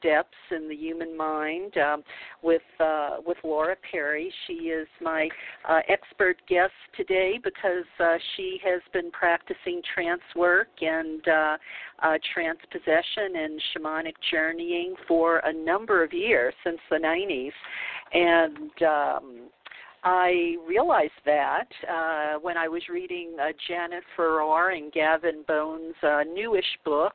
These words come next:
uh, Lifting the Veil. Uh, of course, Laura's been on the show many times talking about, you know, Minoans, uh, but when I found out, um, you know, she, um, was well versed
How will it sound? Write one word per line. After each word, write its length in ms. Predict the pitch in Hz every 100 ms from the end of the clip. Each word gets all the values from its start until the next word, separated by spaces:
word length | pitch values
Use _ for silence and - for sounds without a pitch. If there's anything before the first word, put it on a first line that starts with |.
| -
uh, 100 | 143
Lifting 480 | 147 170 - 165 160
the 120 | 151
Veil. 500 | 147 151 147 147 214 - - - - -
Uh, 440 | 160 156 147 147 151 -
of 120 | -
course, 260 | - 165 -
Laura's 360 | 165 165 160 165
been 140 | 165 156
on 140 | 139
the 80 | 147 -
show 140 | 160
many 240 | 151 147 147 -
times 380 | 190 180 156 165 -
talking 420 | 160 160 170 151
about, 360 | 147 147 151 - 160 -
you 160 | 165
know, 220 | 151 147
Minoans, 800 | 147 151 160 208 208 180 160 214 - - - - -
uh, 380 | 160 160 156 151 151
but 140 | 165
when 140 | 160
I 100 | 156 151 -
found 340 | 165 165 160
out, 400 | 160 151 151 156 - -
um, 460 | 151 147 143 143 - - _ -
you 140 | - 180
know, 160 | 160 165 -
she, 400 | 170 156 156 151 - - - - -
um, 680 | 151 139 143 156 104 - -
was 140 | 170 -
well 280 | 175 165 160
versed 260 | 160 160